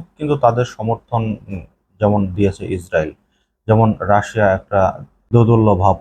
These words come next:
মনোভাব, আমেরিকারও ঠিক সেম, দুই দেশকে তারা সমর্থন দিচ্ছে। সেই প্রসঙ্গে না গিয়ে, আহ, এবার আসলে, আহ, ভারত পাকিস্তান, আহ,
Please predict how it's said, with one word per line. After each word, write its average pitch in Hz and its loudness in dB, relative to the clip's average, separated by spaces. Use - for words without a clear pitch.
মনোভাব, 90 -2
আমেরিকারও 113 2
ঠিক 104 -8
সেম, 87 -4
দুই 107 -2
দেশকে 101 -4
তারা 92 -2
সমর্থন 87 -6
দিচ্ছে। 80 -10
সেই 143 2
প্রসঙ্গে 147 2
না 107 4
গিয়ে, 92 -2
আহ, 107 -2
এবার 117 0
আসলে, 110 -2
আহ, 95 -8
ভারত 98 -2
পাকিস্তান, 110 -4
আহ, 98 -10